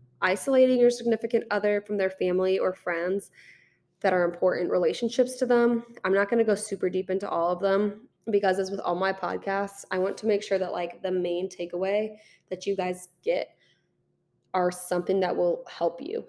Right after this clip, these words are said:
in your future relationships. So I'm gonna talk now about some signs, about some signs that you're, basically, you're being manipulated in your relationship.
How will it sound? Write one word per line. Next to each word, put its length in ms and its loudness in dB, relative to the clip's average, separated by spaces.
in 120 2
your 80 2
future 340 -8
relationships. 840 -10
So 400 0
I'm 180 0
gonna 140 4
talk 320 -2
now 220 0
about 260 0
some 140 -4
signs, 680 -2
about 640 -2
some 160 -2
signs 300 2
that 140 -4
you're, 100 4
basically, 440 0
you're 140 2
being 220 0
manipulated 720 0
in 100 -2
your 100 -2
relationship. 680 -8